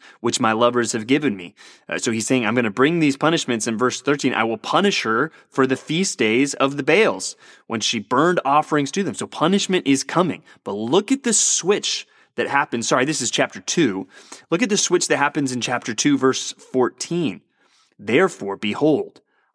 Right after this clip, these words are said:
I will allure her and bring her into the wilderness and speak tenderly to her.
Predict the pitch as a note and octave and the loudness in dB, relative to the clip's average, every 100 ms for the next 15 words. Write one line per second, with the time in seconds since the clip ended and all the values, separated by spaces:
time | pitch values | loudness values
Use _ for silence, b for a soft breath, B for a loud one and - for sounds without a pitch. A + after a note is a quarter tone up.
0 | - A#2 D3 C3+ B2+ G#2+ G2+ G#2+ C#3 C#3 | -2 2 4 4 2 0 -4 2 2 2
1 | - F#2 - _ _ _ - G3+ G2 G3+ | 0 -12 -14 _ _ _ -8 -8 -4 0
2 | G#3+ D#3+ D#3 D#3+ D#3 D#3 C#3+ C#3+ A#2+ A#2 | 2 2 2 2 2 2 2 2 2 0
3 | A2+ G2 F2+ - - G#2+ G#2 - - C#3+ | 0 -6 -8 -12 -10 -6 -4 -2 -2 -4
4 | - - B2+ C#3+ A#2 F#2+ F#2 - F#2+ F#2 | -4 -2 0 2 0 -2 -6 -8 -8 -12
5 | - | -16